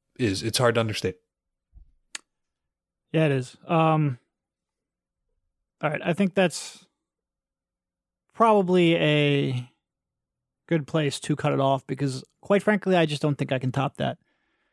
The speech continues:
Speaker 2: So I just wanna say, like, our hearts go out to not only the Bryan family, but the
Speaker 1: Altobelli.
Speaker 2: Altobelli family, who lost not only John, but his wife, Carrie, and daughter, Alyssa, were on the helicopter with him. Um, Christina Mauser, a basketball coach.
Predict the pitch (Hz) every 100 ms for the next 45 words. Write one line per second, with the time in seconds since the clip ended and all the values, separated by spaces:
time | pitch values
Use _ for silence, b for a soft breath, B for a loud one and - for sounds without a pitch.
0 | _ _ 196 180 208 175 196 180 180 156
1 | 180 180 - 175 165 165 - 156 147 139
2 | 127 _ _ - 156 165 156 151 151 139
3 | 135 131 175 180 160 170 160 156 139 -
4 | _ _ - 143 - 139 131 - _ _
5 | _ - - 220 208 180 202 185 196 185
6 | 185 180 151 165 160 151 139 - _ _
7 | _ 170 165 160 156 165 160 156 147 160
8 | - 151 131 151 147 - 160 147 143 143
9 | 139 143 135 131 139 156 185 202 180 185
10 | 180 170 156 _ _ - 180 175 165 170
11 | 156 165 156 147 _ - 139 127 117 -
12 | 190 226 202 202 185 202 180 160 151 165
13 | 165 - 175 160 170 160 -